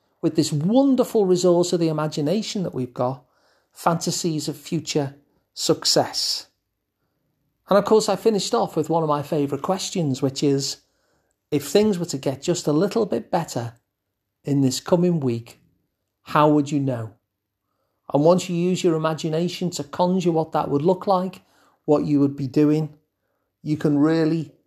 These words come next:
stay in that future fantasy, really evoke the feelings of it and enjoy it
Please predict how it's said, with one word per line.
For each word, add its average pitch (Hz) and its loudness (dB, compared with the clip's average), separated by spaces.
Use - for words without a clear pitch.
stay - 0
in 170 0
that 147 -4
future 143 -4
fantasy, 147 -4
really 180 4
evoke 156 2
the 147 -6
feelings 147 -2
of 120 -4
it - -6
and 135 -6
enjoy 143 2
it 135 -4